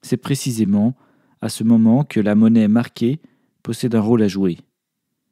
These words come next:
Doter chaque travailleur d'une somme dépensable auprès de professionnels conventionnés, y compris lorsqu'il ne fait partie d'aucune propriété d'usage mutuel, d'où ce travailleur d'un pouvoir d'agir à la fois sur sa propre production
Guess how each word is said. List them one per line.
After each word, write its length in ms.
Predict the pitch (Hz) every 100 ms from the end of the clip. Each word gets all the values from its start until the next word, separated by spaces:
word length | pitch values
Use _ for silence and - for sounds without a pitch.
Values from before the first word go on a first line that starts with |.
| _ -
Doter 300 | 117 131 160
chaque 280 | - 190
travailleur 420 | - 151 143 147 120
d'une 180 | 117
somme 240 | 113 117 107
dépensable 640 | 127 - 127 - 98 95
auprès 220 | 98 -
de 60 | 101
professionnels 680 | 95 143 143 131 123 117 101
conventionnés, 640 | 107 95 92 98 101 185 _ _ _ _ _ -
y 40 |
compris 420 | - 180 170 196 160 - _ _ -
lorsqu'il 380 | 120 - 151
ne 60 | 139
fait 120 | 135
partie 360 | 139 120 - 147
d'aucune 400 | 117 110 - 123
propriété 480 | - 101 - 101 107
d'usage 340 | 104 101 101
mutuel, 480 | 101 - 127 170 131 _ _ _ _ _ _ _
d'où 240 | 117 147 220
ce 120 | 151
travailleur 600 | 139 123 113 117 127 113
d'un 140 | 110
pouvoir 360 | 98 117 120 101
d'agir 560 | 123 123 117 107 98 92 _ _ _ -
à 80 | 120
la 100 | 139
fois 200 | - 139
sur 160 | -
sa 140 | - 107
propre 340 | - 120 -
production 540 | 95 101 101 - 160